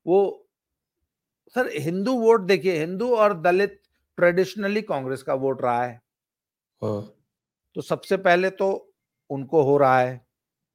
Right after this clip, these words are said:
Speaker 1: आम आदमी पार्टी ने जो गेन किया था, वो कांग्रेस प्लस अकाली प्लस बीजेपी, तीनों पार्टियों का वोट आम आदमी को शिफ्ट हुआ था। वो सारा वोट जो है, अपनी अपनी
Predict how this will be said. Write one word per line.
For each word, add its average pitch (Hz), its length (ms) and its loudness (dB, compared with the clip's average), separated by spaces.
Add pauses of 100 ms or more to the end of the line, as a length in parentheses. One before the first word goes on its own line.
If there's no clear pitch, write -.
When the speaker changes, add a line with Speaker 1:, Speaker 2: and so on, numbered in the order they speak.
(840)
Speaker 1:
आम 208 240 2
आदमी 214 320 0
पार्टी 190 460 2
ने 208 140 -4
जो 190 140 0
गेन 180 300 -2
किया 185 240 -2
था, 202 160 -2
वो 196 280 0
कांग्रेस 190 760 -2 (100)
प्लस 190 380 -2 (1900)
अकाली 156 640 -2 (1600)
प्लस 180 300 0
बीजेपी, 151 520 -2
तीनों 226 460 2
पार्टियों 214 500 4
का 202 120 2
वोट 196 300 2
आम 180 180 2
आदमी 175 280 0
को 175 100 -4
शिफ्ट - 280 -10
हुआ 160 140 0
था। 156 220 -2 (240)
वो 208 120 0
सारा 202 360 0
वोट 190 320 -4
जो 185 160 -2
है, 202 120 2
अपनी 185 420 -10
अपनी 180 400 -12